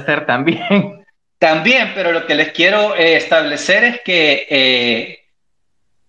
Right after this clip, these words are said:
Speaker 2: Tether puede decir, "Ah, nosotros tenemos respaldo en bonos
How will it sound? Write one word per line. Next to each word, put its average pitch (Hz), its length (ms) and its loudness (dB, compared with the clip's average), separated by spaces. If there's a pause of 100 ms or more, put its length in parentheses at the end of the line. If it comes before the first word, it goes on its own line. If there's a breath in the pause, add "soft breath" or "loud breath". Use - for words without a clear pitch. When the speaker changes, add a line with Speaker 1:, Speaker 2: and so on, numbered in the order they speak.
(120)
Speaker 2:
Tether 214 420 -2
puede 185 320 2
decir, 175 440 -4
"Ah, 190 380 0
nosotros - 500 -2
tenemos 180 840 0
respaldo 180 960 0 (500 loud breath)
en 131 960 0
bonos 180 840 0